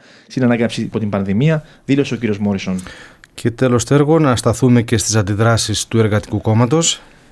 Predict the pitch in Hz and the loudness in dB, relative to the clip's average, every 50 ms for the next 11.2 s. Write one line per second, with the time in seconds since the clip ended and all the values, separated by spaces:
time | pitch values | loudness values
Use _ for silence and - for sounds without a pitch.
0 | - _ - 127 139 139 131 131 - 135 120 131 123 120 139 135 117 117 113 127 | -14 _ -2 0 2 2 0 0 0 -2 0 0 0 0 0 -2 0 0 -2 -2
1 | 113 - 120 110 120 113 113 113 117 110 - 120 - - - 117 120 107 110 110 | 0 0 0 0 2 2 2 2 2 0 -2 -4 -6 -4 -4 -2 -2 0 0 0
2 | 107 107 95 - 117 104 - 113 107 107 107 - 120 104 113 110 107 117 110 - | 0 0 0 0 -2 -2 -2 -2 -2 -2 -2 -2 -2 -2 0 0 0 -2 -2 -2
3 | 120 104 - 110 110 117 117 - - 131 127 113 - 117 110 107 110 110 110 117 | -4 -2 0 0 2 2 0 0 -2 -2 -2 0 0 0 0 0 2 2 2 0
4 | 117 110 120 113 113 107 101 104 104 107 120 131 120 123 135 135 131 - - _ | 0 0 0 0 0 0 0 0 0 2 2 0 0 0 0 -2 -2 -4 -10 _
5 | _ - 101 101 - 110 110 - 113 104 107 - 113 - 120 123 117 107 - 117 | _ -12 -12 -8 -6 -4 -2 -2 -2 -2 -4 -4 -4 -2 -2 -2 -2 -2 -4 -4
6 | 104 101 117 113 113 - - 117 107 113 104 110 107 101 120 123 123 117 - 131 | -4 0 0 0 0 0 -4 -4 -4 -2 -2 -2 -2 0 0 0 0 0 0 -2
7 | 110 - 120 113 - - - 135 - - - 117 107 107 101 - 120 123 131 - | -2 -2 -2 -2 -2 -2 -4 -2 -2 -2 -2 0 0 0 -2 -2 -2 -2 -2 -4
8 | _ _ _ - - 127 120 - - 120 110 - 107 - - 110 98 - 139 135 | _ _ _ -2 0 0 0 0 -2 -2 -2 -2 -2 -4 -2 -4 -4 -2 0 -2
9 | 123 120 117 - - 131 139 131 - 123 113 - - - 113 110 123 131 139 135 | 0 -2 -2 -2 -2 -2 -2 -2 -2 -4 -4 -4 -4 -2 0 0 2 2 0 0
10 | 120 - - 127 - - 117 110 107 107 104 117 143 139 117 95 - - 120 131 | -2 -2 -4 -4 -2 -2 -2 0 0 0 0 2 0 0 0 -2 -2 -2 0 0
11 | 139 135 120 | 0 0 -2